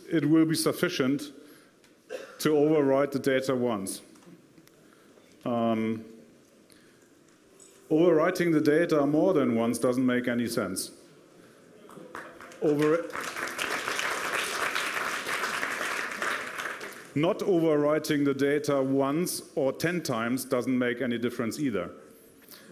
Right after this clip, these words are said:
What I'm, what I'm going to say is, as a, as a normal user,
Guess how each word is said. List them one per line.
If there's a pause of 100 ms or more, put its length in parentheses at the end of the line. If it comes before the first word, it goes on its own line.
(260)
What
I'm,
what
I'm
going
to
say
is, (1400)
as
a,
as
a
normal
user,